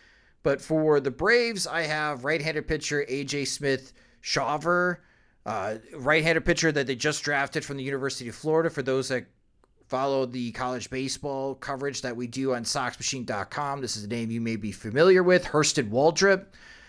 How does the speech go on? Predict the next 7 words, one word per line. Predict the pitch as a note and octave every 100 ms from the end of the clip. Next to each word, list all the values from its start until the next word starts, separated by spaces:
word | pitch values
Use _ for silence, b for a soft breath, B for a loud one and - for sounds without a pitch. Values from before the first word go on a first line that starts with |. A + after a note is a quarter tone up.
| B B
and | C3+ C#3+ C#3+
Ignacio | D#3+ C#3+ D3+ D3+ - E3+ D3+ -
Alvarez, | C#3 D3+ C3+ A2 F2+ A#2+
a, | G#2+ G#2+
a |
third | A2+ D3 C3 -
baseman. | B2+ B2 - G#2 D#2+